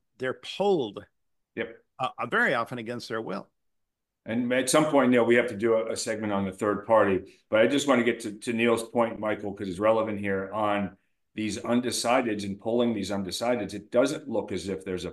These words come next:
Speaker 2: ton of movement there just yet, right? I suspect that, uh, we'll see some. Um, it, it's still early days. The assassination was only, what, three days ago.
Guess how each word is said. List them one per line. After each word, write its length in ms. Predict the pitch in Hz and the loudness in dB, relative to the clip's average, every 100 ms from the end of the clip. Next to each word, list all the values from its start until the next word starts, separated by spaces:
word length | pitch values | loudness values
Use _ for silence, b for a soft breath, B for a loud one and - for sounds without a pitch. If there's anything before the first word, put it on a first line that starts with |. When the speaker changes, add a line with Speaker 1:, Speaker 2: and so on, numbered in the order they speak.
| - | -14
Speaker 2:
ton 280 | - - 101 | -20 -8 -8
of 140 | 85 90 | -6 -6
movement 340 | 92 87 82 | -6 -6 -8
there 200 | 90 82 | -8 -8
just 340 | 85 85 - | -10 -10 -10
yet, 320 | 95 78 - _ - | -8 -10 -12 _ -6
right? 380 | 95 107 113 b b b b | -4 -4 -8 b b b b
I 100 | 101 | -4
suspect 560 | 101 101 - 135 135 - | -4 -6 0 0 0 2
that, 360 | 123 113 - - _ _ | 4 4 -2 -12 _ _
uh, 420 | 107 107 104 98 - 127 123 | -4 -2 0 -2 -4 -10 -6
we'll 180 | 117 104 | -2 -2
see 300 | - 147 156 | 2 4 4
some. 380 | - 135 139 127 | 6 4 4 0
Um, 500 | 113 110 104 101 117 | 0 2 2 0 -6
it, 60 | 120 | -8
it's 420 | 120 107 110 - | -4 -6 -4 -4
still 240 | - 123 117 | 2 2 4
early 260 | 123 123 | 4 6
days. 340 | 117 113 120 110 | 4 4 4 2
The 120 | 104 | -2
assassination 720 | 98 101 98 98 101 98 98 | -2 -2 -4 -4 -4 -4 -4
was 120 | 92 | -2
only, 220 | 98 98 95 | 0 -2 -2
what, 200 | 92 - | -4 -2
three 200 | 107 113 | 0 4
days 240 | 117 117 | 4 4
ago. 480 | 113 113 113 113 | 6 6 6 4